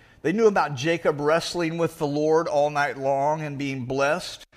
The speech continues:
and limping the rest of his life, I might add. They knew about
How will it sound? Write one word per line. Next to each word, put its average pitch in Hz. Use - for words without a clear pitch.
and 131
limping 151
the 143
rest 143
of 131
his 123
life, 127
I 131
might 127
add. 123
They 170
knew 202
about 175